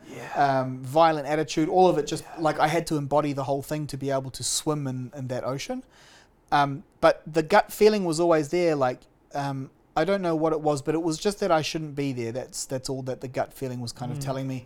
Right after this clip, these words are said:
Speaker 1: Mm.
Speaker 2: And I ignored it, and I ignored it, and the, <laughs> the calls got so close, man. Like, I, I should have wound up somewhere. I should have wound up behind bars. I should have wound up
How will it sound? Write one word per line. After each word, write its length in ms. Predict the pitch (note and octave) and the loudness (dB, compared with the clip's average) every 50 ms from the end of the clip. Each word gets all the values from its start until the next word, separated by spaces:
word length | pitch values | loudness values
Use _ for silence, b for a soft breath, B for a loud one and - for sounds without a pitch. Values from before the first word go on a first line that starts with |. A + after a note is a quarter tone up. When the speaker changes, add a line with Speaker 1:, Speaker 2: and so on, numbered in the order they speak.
| B B C#3 | B B -10
Speaker 1:
Mm. 200 | C#3+ C#3 C#3 C3 C3 B2+ B B B B - | -8 -8 -8 -8 -10 -14 B B B B 2
Speaker 2:
And 180 | E3 E3+ E3 | 4 6 8
I 120 | E3+ D#3+ D#3 | 8 8 8
ignored 400 | D3+ D3+ D#3 F3 G3 G#3 G3+ F#3+ | 6 2 0 0 2 4 4 4
it, 160 | G3 F#3 - | 4 2 2
and 120 | D#3 D#3 | 2 2
I 120 | D#3 D3 D3 | 2 4 4
ignored 360 | C#3+ D3 D3 D#3+ E3 E3 D#3 | 2 0 -2 -2 0 2 2
it, 200 | D#3 D3+ D3+ - - | 2 0 -2 -4 -6
and 460 | - D3+ D3 D3 D3 D3 C#3+ C3+ C3+ D3+ | -4 -2 -2 -2 -4 -6 -8 -10 -10 -8
the, 120 | - C#3 - _ _ _ _ _ | -8 -8 -8 _ _ _ _ _
<laughs> 300 | _ - - - - - | _ -18 -14 -14 -12 -10
the 140 | F3 D#3+ E3 | -6 -6 -6
calls 360 | - - - G3 G3 F#3 E3+ | -4 2 4 6 6 6 4
got 220 | - E3+ D#3 D3 - | 4 2 0 2 0
so 240 | - - E3+ E3 D#3+ | 0 2 2 2 0
close, 360 | - - D3+ C#3+ C3+ A#2 - | -2 -2 -2 -2 -2 -2 -4
man. 280 | C3 B2 B2 A#2+ A#2+ A#2+ | -6 -8 -8 -8 -8 -6
Like, 200 | A#2 C3 B2+ - | -6 -6 -4 0
I, 320 | D3 D3 D3 C#3+ C#3 C3+ - b b b b b b b _ - - | 0 0 0 0 -4 -6 -10 b b b b b b b _ -6 -2
I 100 | D3+ C#3+ | -2 -2
should 260 | C3+ - - F#3+ F#3+ | 0 0 0 2 2
have 140 | F#3 D#3+ D3 | 2 2 2
wound 260 | D3 C#3+ C#3 C#3 C3+ C3+ | 0 0 0 2 2 2
up 260 | B2+ B2 - - - | 2 2 0 -2 -4
somewhere. 640 | - - - C#3+ C#3 C#3 C3 B2+ B2 B2 B2 C3 - | -4 -2 -2 -2 -4 -4 -4 -4 -4 -4 -6 -8 -8
I 80 | - C3 | -8 -8
should 180 | B2 - F3 E3 | -6 -4 -2 -2
have 80 | D#3+ | -2
wound 220 | D3 C#3+ C3+ C3 C3+ | 0 0 -2 0 -2
up 100 | B2+ - | -4 -4
behind 300 | A#2 A2 B2+ B2 B2 A#2+ | -6 -8 -8 -8 -4 -4
bars. 260 | A#2+ A#2+ A#2+ A#2+ A#2 | -2 -2 -2 -4 -6
I 60 | A#2+ | -8
should 220 | A2+ - - C3+ | -10 -8 -8 -8
have 120 | C3+ B2 - | -8 -6 -6
wound 240 | C3+ B2+ B2 B2 B2+ | -6 -6 -4 -4 -6
up 220 | A#2+ - _ - | -6 -6 _ -20